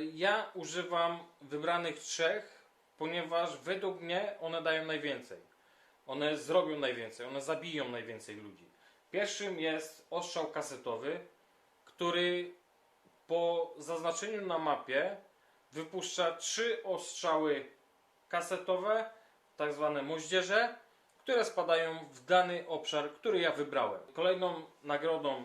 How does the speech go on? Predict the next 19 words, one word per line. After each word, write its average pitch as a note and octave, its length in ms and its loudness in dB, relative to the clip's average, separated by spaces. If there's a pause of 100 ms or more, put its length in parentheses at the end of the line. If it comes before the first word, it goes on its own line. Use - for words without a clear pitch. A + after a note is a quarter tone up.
za C3 180 -2
serię, D#3+ 640 0 (100)
za C3+ 380 -2
osiem D#3 400 -4
killi F3 520 -8 (340)
jest C#3+ 640 -2
odrzutowiec D3 640 -2
typu A#2 460 -8
Fautol. F#3 640 2 (720)
E, D3+ 160 -8
przeprowadza F#3+ 640 4
nalot, F3 460 2
a E3+ 60 -4
następnie D3+ 680 -2
strzeże F#3 440 0
pozycji D3 520 -6
wybranej C3+ 540 -2
przez B2 320 -8
gracza. C3 400 0